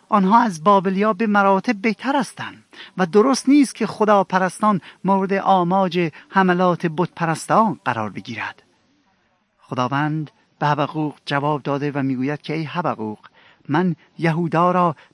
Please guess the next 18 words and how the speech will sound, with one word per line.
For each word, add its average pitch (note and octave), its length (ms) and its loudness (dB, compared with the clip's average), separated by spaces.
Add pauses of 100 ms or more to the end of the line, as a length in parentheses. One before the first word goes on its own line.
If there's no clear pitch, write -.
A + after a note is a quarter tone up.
به F3+ 140 0
اسارت D#3+ 500 0 (260)
و E3+ 60 0
بردگی D3 520 -4
می‌فرستم، F#3 600 -2 (260)
چون G3+ 280 -2
آنها E3 540 0 (240)
مطابق E3 640 -2
شریعت D#3+ 580 -4
من، C#3+ 340 -2 (300)
مطابق F3+ 500 0
کلام F3 560 0
من D#3+ 240 0 (240)
زندگی D3 580 -2
و D3 80 -4
عمل C#3 480 -2 (280)
ننمودند. C#3 640 -4 (480)
اما A2+ 480 -2